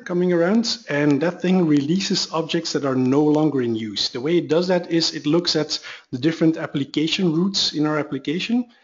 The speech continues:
um, and it builds a graph of all the objects that are reachable from these routes. And if it finds that the object is not reachable, it just removes the object or puts it into the finalizer queue,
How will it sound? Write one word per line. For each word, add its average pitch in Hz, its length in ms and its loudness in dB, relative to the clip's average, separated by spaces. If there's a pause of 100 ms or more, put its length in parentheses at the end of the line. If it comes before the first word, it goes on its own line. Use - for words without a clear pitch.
(320)
um, 127 600 0
and 143 120 0
it 131 140 -2
builds 151 240 2
a 147 60 -2
graph 127 400 0
of 151 120 -4
all 151 140 2
the 135 120 0
objects 147 340 -2
that 131 160 -4
are 120 100 -2
reachable 120 480 -4
from 120 240 -6
these 113 240 -4
routes. 110 480 -6 (240)
And 135 80 -2
if 156 100 0
it 220 120 0
finds 202 300 2
that 185 120 0
the 147 120 2
object 175 340 0
is 139 100 0
not 143 260 2
reachable, 170 640 -2 (200)
it 143 100 -8
just 170 280 -2
removes 151 420 2
the 135 140 0
object 208 640 -2
or 135 160 -4
puts - 300 -4
it 143 80 -4
into 135 240 -2
the 117 80 -10
finalizer 170 680 -2
queue, 220 360 0